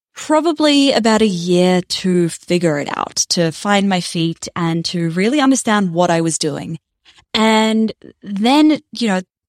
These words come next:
it, it took me actually that, in that year, it took me a while to figure out what my niche was gonna be, what I wanted to sell, who I was gonna help, all the basics that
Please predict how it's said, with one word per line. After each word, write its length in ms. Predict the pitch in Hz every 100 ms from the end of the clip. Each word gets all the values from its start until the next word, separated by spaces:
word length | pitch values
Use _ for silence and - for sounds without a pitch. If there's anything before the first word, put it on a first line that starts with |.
| _
it, 160 | - 240
it 120 | 247
took 160 | - 285
me 120 | 294
actually 400 | 220 - 233 202
that, 240 | 208 214
in 80 | 240
that 180 | 240 240
year, 360 | 190 202 262 196
it 80 |
took 180 | - 214
me 80 | 214
a 60 | 190
while 200 | 180 180
to 100 | -
figure 240 | 185 165
out 120 | 143
what 160 | - -
my 100 | -
niche 360 | 185 233 240 254
was 120 | 226
gonna 200 | 247 233
be, 440 | 233 226 226 220 _ _ _ _
what 400 | 202 185 196 -
I 600 | - 180 175 170 170 170
wanted 300 | - 165 165
to 80 | -
sell, 560 | - - 247 254 247 247
who 160 | 190
I 140 | 185 180
was 120 | 180
gonna 180 | - 175
help, 400 | 160 240 233 226
all 280 | - 339 381
the 140 | 349 _
basics 760 | 196 214 214 - 180 - - - _ - _
that 540 | 185 185 190 185 -